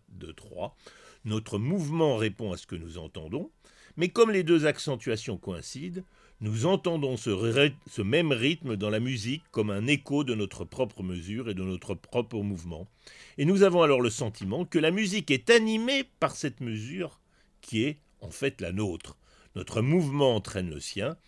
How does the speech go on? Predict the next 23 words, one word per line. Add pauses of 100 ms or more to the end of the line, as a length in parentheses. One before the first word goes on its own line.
(240)
Il
nous
semble
entendre (180)
que
le
premier
temps, (220)
le
temps
fort
de
la
cellule
et
de
la
mesure, (560)
entraîne (100)
les
deux
temps
faibles